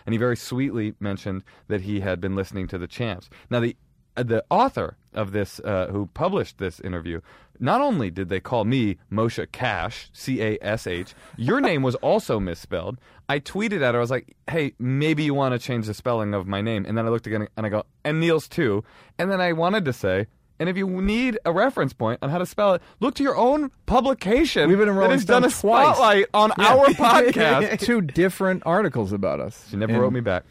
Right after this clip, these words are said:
Speaker 1: Never
Speaker 2: Huh.
Speaker 1: changed it. So, uh, if you're out there, Rolling Stone, listening, we still love you. We need you.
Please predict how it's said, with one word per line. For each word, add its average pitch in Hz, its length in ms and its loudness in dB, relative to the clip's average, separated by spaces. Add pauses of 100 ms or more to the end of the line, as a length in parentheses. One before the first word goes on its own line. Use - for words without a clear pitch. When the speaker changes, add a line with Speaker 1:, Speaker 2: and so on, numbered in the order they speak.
(460)
Speaker 1:
Never 117 220 2
Speaker 2:
Huh. 110 60 2
Speaker 1:
changed 98 360 -4
it. 98 200 -4
So, 120 320 -2
uh, 131 160 0
if 131 120 -8
you're 151 100 2
out 160 140 0
there, 131 160 0
Rolling 120 280 0
Stone, 113 320 -4
listening, 110 400 -2 (360)
we 98 80 -8
still 156 220 -2
love 120 220 0
you. 110 300 -2
We 104 140 -4
need 131 300 0
you. 82 240 -2